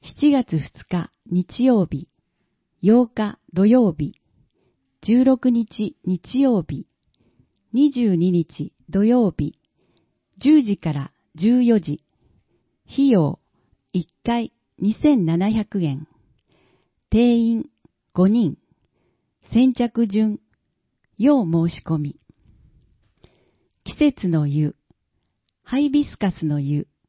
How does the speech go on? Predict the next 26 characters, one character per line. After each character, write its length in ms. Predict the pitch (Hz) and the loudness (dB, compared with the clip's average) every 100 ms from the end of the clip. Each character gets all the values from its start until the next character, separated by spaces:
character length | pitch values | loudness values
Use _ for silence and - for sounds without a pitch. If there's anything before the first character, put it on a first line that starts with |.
| _ _ _ _ _ _ | _ _ _ _ _ _
七 320 | - - 294 | -20 -4 -2
月 180 | 254 214 - - | -2 -6 -14 -6
一 160 | 175 170 | -6 -4
日 360 | 170 - 151 | -6 -6 -8
土 120 | 139 175 | -2 0
曜 280 | 202 202 | 2 0
日、 200 | - - - _ _ _ _ _ _ | -2 -10 -14 _ _ _ _ _ _
二 140 | - - - - | -20 -20 -20 -8
日 260 | 226 214 - - | -6 -6 -10 -6
日 360 | 185 - 247 | -6 -4 -2
曜 200 | 262 226 | 0 0
日、 260 | 165 147 - _ _ - _ _ _ _ _ _ _ 202 | -2 -8 -12 _ _ -20 _ _ _ _ _ _ _ -4
十 260 | 277 311 | 0 2
五 140 | 254 220 | 2 -2
日 460 | 170 156 - 143 - | -2 -6 -10 -10 -8
土 140 | - 190 | -2 2
曜 260 | 233 214 | 2 2
日、 220 | 151 147 - _ _ _ _ _ _ _ - | -2 -8 -12 _ _ _ _ _ _ _ -6
十 260 | 226 269 | 0 2
六 280 | 277 262 262 | 2 2 0
日 440 | 247 233 - 220 - _ | 0 -2 -6 -10 -10 _
日 380 | 196 185 - 277 | -6 -6 -6 -2
曜 220 | 277 196 | 0 0
日、 240 | 156 139 - _ _ _ _ _ _ _ - - | -4 -8 -14 _ _ _ _ _ _ _ -10 -2
終 220 | 247 254 | 0 0
日、 500 | 226 - - 220 | -4 -8 -6 -6